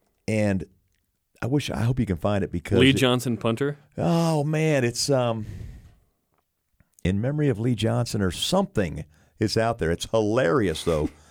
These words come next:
Speaker 1: <laughs> because when it came up years and years ago, people thought I had died.
Speaker 2: <laughs>
Speaker 1: And they thought I was this, this, you know, this rocker, this heavy metal rocker. But if I can find it, I'll shoot it over
Speaker 2: The
Speaker 1: to
Speaker 2: memory
Speaker 1: you.
Speaker 2: of Lee Johnson?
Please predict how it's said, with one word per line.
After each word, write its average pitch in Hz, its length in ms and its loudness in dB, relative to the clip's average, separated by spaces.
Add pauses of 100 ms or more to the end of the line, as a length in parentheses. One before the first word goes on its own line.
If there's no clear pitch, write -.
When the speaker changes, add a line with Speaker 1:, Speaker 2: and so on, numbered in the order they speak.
Speaker 1:
<laughs> - 300 -20
because 120 340 0
when 127 160 -2
it 120 100 -6
came 123 300 0
up 147 260 0
years 117 340 2
and 107 100 0
years 117 240 0
ago, 110 200 0
people - 400 -2
thought 104 240 0
I 104 120 0
had 87 160 -4
died. 120 500 -2 (340)
Speaker 2:
<laughs> - 60 2 (280)
Speaker 1:
And 120 100 0
they 127 80 2
thought 139 220 0
I 139 80 0
was 123 180 -2
this, 160 300 2 (140)
this, - 220 0
you 107 160 -4
know, 113 140 0
this 107 220 -2
rocker, 135 420 0
this 95 140 -2
heavy 139 240 0
metal 135 240 0
rocker. 135 560 -2 (1000)
But 117 300 2 (1000)
if - 160 -2
I 147 80 2
can 127 140 -4
find 117 260 -2
it, 92 80 0
I'll 98 140 2
shoot 107 200 -4
it 92 120 0
over 110 160 2
Speaker 2:
The 151 60 0
Speaker 1:
to 147 60 2
Speaker 2:
memory 170 340 6
Speaker 1:
you. 170 60 6
Speaker 2:
of 151 80 0
Lee 160 160 4
Johnson? 156 540 2